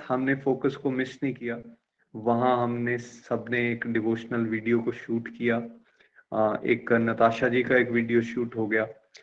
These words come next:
और साथ ही साथ सबने मिलके हरे कृष्णा नाम जाप भी किया।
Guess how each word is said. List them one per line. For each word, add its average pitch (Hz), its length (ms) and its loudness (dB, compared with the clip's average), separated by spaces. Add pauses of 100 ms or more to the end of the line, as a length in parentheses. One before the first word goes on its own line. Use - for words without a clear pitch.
(180)
और 147 140 4
साथ 160 320 8
ही 180 80 4
साथ 147 520 4
सबने 123 380 -2
मिलके 120 340 0
हरे 120 240 2
कृष्णा 117 420 -2
नाम 110 320 -4
जाप 120 300 4
भी 120 120 0
किया। 113 360 -4